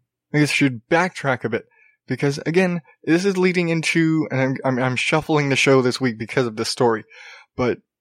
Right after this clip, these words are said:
again, because we watch Drag Race and we're podcasters now, maybe you don't know, but RuPaul has a podcast. And that is this week's recommended listening. And I'm actually, I'm deviating 'cause all my other shows have been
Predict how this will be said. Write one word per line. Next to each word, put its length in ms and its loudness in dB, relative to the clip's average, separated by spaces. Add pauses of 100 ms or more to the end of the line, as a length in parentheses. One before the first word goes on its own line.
(460)
again, 300 2
because 280 0
we 60 -2
watch 280 0
Drag 260 2
Race 300 0 (180)
and 460 0
we're 300 2
podcasters 680 -2
now, 260 0 (1400)
maybe 600 -4
you 180 0
don't 220 2
know, 240 4
but 160 0 (180)
RuPaul 640 2
has 200 0
a 40 -4
podcast. 680 -4 (720)
And 440 -4 (120)
that 400 -2
is 500 -2
this 340 0
week's 300 -2
recommended 560 0
listening. 400 0 (320)
And 100 0
I'm 100 2
actually, 360 0
I'm 140 0
deviating 480 2
'cause 160 -2
all 120 4
my 140 0
other 160 0
shows 260 2
have 100 -4
been 380 0